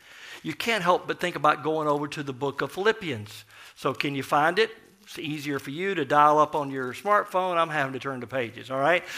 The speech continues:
So I'm over in Philippians, and I'm in Philippians chapter two. And if you know this text, then you,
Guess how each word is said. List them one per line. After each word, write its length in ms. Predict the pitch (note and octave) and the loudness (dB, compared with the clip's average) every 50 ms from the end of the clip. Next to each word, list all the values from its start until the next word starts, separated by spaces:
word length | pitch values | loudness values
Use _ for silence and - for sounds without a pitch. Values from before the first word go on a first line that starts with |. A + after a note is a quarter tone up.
| - - - | -10 -10 -4
So 180 | - - G#3 - | 0 0 2 2
I'm 140 | - E3+ | 2 4
over 240 | E3+ G3+ A3+ A#3 A#3+ | 4 4 2 2 0
in 60 | A3+ | -2
Philippians, 800 | - - G3 F3+ F3 G3+ G#3 - - D#3+ C#3+ C#3+ E3 D#3+ - - - - - - - | -2 0 0 2 4 2 2 0 -2 -2 -2 -2 -4 -6 -10 -14 -16 -18 -20 -8 -2
and 160 | - E3 D#3+ | 0 2 2
I'm 80 | D#3+ E3 | 2 0
in 100 | E3 D3+ | -2 -4
Philippians 720 | C#3+ - D#3 D#3+ F3 F#3 F3+ - E3+ D3 C#3 C#3 C#3 B2+ - | -4 -4 0 0 0 0 0 -2 -2 -2 -2 -4 -6 -10 -10
chapter 420 | - - F3+ D#3+ D3 - - C3 | -2 2 2 2 2 0 -6 -12
two. 460 | A2+ - - - G3 F3 C3+ A2 G#2+ A#2 _ _ _ _ _ _ _ _ _ _ _ _ _ _ _ _ _ - - - - - - - - | -10 -8 -4 -2 -2 -2 -4 -4 -8 -14 _ _ _ _ _ _ _ _ _ _ _ _ _ _ _ _ _ -20 -20 -20 -20 -20 -10 -2 2
And 260 | E3+ D3+ D3 C3 A2 - - - - - - - - _ _ _ _ _ _ _ _ _ _ _ - | 2 2 2 0 -4 -10 -14 -20 -20 -20 -20 -20 -20 _ _ _ _ _ _ _ _ _ _ _ -2
if 180 | F3+ - - | -2 -2 -2
you 60 | F#3 F3+ | -4 0
know 220 | G3+ A#3+ B3+ A#3 | 4 6 6 6
this 200 | F3 D#3 C#3 - | 6 2 -2 -4
text, 640 | - - D3+ C#3+ D#3 D3+ - - - - - - G#3 | -2 2 4 4 4 4 0 -6 -14 -14 -16 -10 -4
then 300 | D3 D3+ D3+ D3+ D3 D#3+ - - | -2 -2 -2 -2 -4 -8 -10 -12
you, 320 | E3+ D#3+ E3 E3+ E3 - | -6 -2 -2 -2 -2 -4